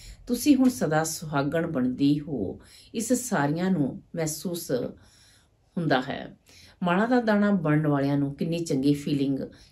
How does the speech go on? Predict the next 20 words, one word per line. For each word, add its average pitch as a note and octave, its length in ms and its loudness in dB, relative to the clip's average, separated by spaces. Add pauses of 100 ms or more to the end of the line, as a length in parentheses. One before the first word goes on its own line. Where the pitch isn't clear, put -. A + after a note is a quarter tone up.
(120)
ਚਾਹੀਦੀ C#3 480 2
ਹੈ। A#2+ 120 0
ਸ਼ਿਵ - 260 -4
ਬਾਬਾ D#3+ 300 -2
ਨੂੰ G#3+ 160 2
ਯਾਦ D3 240 -2
ਕਰਦੇ - 360 -4
ਸਰਵਿਸ D#3 460 -4
ਕਰਦੇ A#2 320 -6
ਰਹੋ - 380 -12 (360)
ਤਾਂ G#3+ 100 2
ਬਹੁਤ G3+ 480 -2
ਉੱਨਤੀ F#3 400 -2
ਹੋ F3 100 -4
ਸਕਦੀ - 460 -8
ਹੈ। - 200 -12 (400)
ਸ਼ਿਵ C4 240 0
ਬਾਬਾ F#3+ 280 2
ਦੀ A3+ 120 0
ਸਰਵਿਸ G3 680 -4